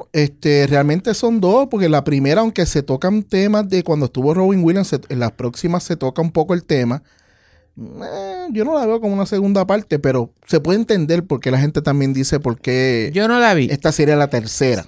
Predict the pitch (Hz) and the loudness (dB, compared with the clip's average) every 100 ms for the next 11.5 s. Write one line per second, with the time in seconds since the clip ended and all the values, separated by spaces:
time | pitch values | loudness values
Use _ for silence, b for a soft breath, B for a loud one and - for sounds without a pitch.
0 | - 160 185 185 180 180 175 175 175 175 | -6 -2 0 2 4 4 2 2 2 2
1 | 170 170 170 190 190 156 104 - - _ | 2 2 2 2 2 0 -6 -8 -16 _
2 | _ - 170 170 175 170 160 190 202 233 | _ -8 -4 -2 -2 -2 -2 0 2 2
3 | 247 240 - _ _ 214 240 220 214 208 | 2 0 -6 _ _ 2 2 2 0 0
4 | - _ - - 180 165 151 123 95 - | -6 _ -12 -4 -2 -2 -2 -4 -8 -16
5 | _ _ b b - 180 226 302 - 185 | _ _ b b -2 0 0 -4 -6 -2
6 | 196 233 233 208 202 185 180 170 170 160 | 0 0 0 -2 -2 0 0 2 2 2
7 | 208 214 220 226 180 120 85 - 139 196 | 0 0 0 2 0 -2 -6 -4 -2 -2
8 | - - - - 120 107 185 156 - _ | -4 -8 -10 -12 -6 -4 -4 -4 -12 _
9 | 123 123 117 117 110 151 151 139 117 104 | -8 -4 -2 -4 -2 0 2 0 -2 -4
10 | 117 107 117 131 131 123 123 113 117 107 | -2 0 0 2 0 0 -2 -4 -4 -6
11 | - 98 107 139 | -6 -6 -6 -6